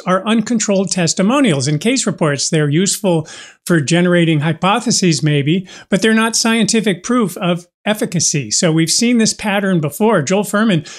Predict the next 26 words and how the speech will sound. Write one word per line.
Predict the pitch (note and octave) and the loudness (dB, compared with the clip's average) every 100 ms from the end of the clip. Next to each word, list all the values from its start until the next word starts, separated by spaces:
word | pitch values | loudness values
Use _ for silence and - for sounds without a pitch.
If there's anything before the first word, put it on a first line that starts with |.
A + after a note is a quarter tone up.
| - | -20
published | - G3+ G3 E3+ | -4 0 2 0
a | |
similar | E3+ G3 A3 G3+ C#3+ - - | 0 2 4 2 0 -4 -4
study | - - F3 E3 F3 | -2 0 0 2 2
years | E3+ E3 E3+ D3+ | 4 4 2 0
ago | D3 D#3+ E3 | 0 2 2
that | D#3 D3 | 2 0
I've | D3+ D3 | 0 0
deconstructed, | C3+ E3 D#3+ D3+ - E3 D#3 F3+ F3 - - - - _ | 0 0 0 -2 0 -2 0 0 -2 -6 -20 -20 -20 _
uh, | G#3 G3+ | -6 -2
in | B3 F3+ | 2 4
another | E3+ E3 D#3 | 4 4 2
video, | D#3+ E3+ F3 | 2 4 2
which | D#3+ | 2
I'll | E3+ C#3 | 0 -2
put | D#3+ E3 | 0 0
in | D#3 | 0
the | C#3 | -2
description, | C3+ C#3+ - F3 F3 F#3 | -2 -4 -2 -2 0 -2
a | D3 | 0
link | D3 D#3+ | 0 0
to | - | 0
it. | F#3 | -2
But | E3+ | 0
Doctor | G3 F#3+ - | -2 -2 -2
Fuhrman's | - G#3 F#3 - - | -2 0 0 -2 -8